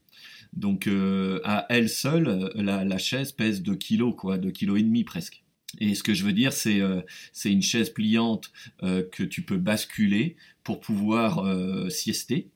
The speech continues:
Donc ça veut dire, euh, te mettre en mode repos, euh, allongé et, euh, avec, euh, même un, un repose-pied. Donc il y a, il y a, il y a ça, ça c'est le, le, l'aspect, on va dire, euh, confort.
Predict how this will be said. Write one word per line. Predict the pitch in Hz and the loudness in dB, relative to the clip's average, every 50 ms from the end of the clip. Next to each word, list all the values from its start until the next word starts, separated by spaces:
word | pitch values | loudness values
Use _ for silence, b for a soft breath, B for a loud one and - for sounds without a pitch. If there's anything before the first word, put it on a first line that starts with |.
| _ | _
Donc | - 95 95 95 | -6 -4 -4 -4
ça | - - 98 | -4 -4 -4
veut | 95 98 95 | -2 -2 0
dire, | 104 107 101 101 | 0 0 0 -2
euh, | 92 92 92 92 92 90 | -2 -4 -2 -2 -4 -4
te | - - | -4 -2
mettre | 98 98 101 - - 95 | 0 0 0 0 -2 -2
en | 95 | 0
mode | 95 101 101 98 95 | 0 0 0 0 0
repos, | 95 95 92 - 107 110 107 - - - 110 110 113 110 107 101 95 | -2 -2 -2 -2 -2 -2 -2 -2 -2 -2 0 2 2 2 2 2 0
euh, | 101 98 95 98 101 101 - - | 0 -2 -4 -6 -6 -8 -6 -4
allongé | 107 107 101 101 101 92 85 101 131 165 - - _ | -2 0 0 0 0 0 0 -2 -2 -4 -6 -6 _
et, | 98 101 113 123 131 113 | 2 4 4 4 4 4
euh, | 92 92 92 92 92 90 87 | 4 2 2 0 0 0 -2
avec, | 78 92 98 110 110 - - | -2 -2 -2 -2 -4 -2 -4
euh, | 90 92 - | -2 2 2
même | 170 - 117 120 | 2 2 2 0
un, | 107 92 87 95 - | 0 -2 -4 -4 -4
un | - 104 101 | -2 0 0
repose-pied. | 95 90 113 120 110 - 113 110 - - - - - 110 - - | 0 0 -2 -2 0 0 0 0 0 -2 -6 -8 -8 -8 -6 -4
Donc | - 101 113 101 - | -2 0 0 0 2
il | - | 2
y | 101 | 2
a, | 101 98 98 | 2 2 2
il | 101 | 2
y | 104 | 2
a, | 98 101 98 | 2 2 2
il | 101 | 2
y | 107 | 2
a | 101 | 0
ça, | - - 113 92 | 0 0 0 0
ça | - - 104 | 0 -2 -2
c'est | - - 107 | -2 -2 0
le, | 95 98 95 95 | 0 2 2 0
le, | 95 95 95 95 95 | 0 0 0 0 0
l'aspect, | 98 98 101 95 - - - 110 104 104 101 | 0 0 -2 -2 -4 -6 -4 -2 0 2 2
on | 98 95 | 2 2
va | 95 98 92 | 0 0 0
dire, | 95 107 101 - | 0 0 -2 0
euh, | 101 95 95 95 92 90 | -2 -2 -2 -2 -2 -4
confort. | - - 107 - - - - 110 147 151 - 165 - - | -2 -2 0 0 0 -2 -2 -2 -2 -2 -4 -8 -12 -16